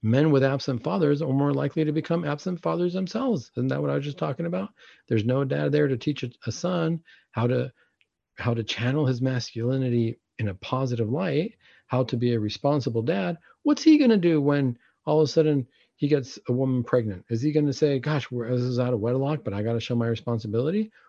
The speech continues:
Or a lot of couples say, even if they're married, "I don't know that I can have this child."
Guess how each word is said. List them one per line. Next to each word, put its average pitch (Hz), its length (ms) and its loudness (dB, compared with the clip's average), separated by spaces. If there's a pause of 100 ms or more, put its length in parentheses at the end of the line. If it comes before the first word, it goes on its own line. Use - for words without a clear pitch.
(120)
Or 247 400 2
a 160 80 -4
lot 135 180 -2
of 147 80 -2
couples 143 320 0
say, 151 160 0
even 151 160 0
if 147 100 -2
they're 147 140 -2
married, 202 480 2 (720)
"I 143 80 -6
don't 156 120 -2
know 147 100 2
that 143 100 0
I 139 100 -4
can - 120 -6
have 135 180 -4
this 135 160 -10
child." 165 480 -4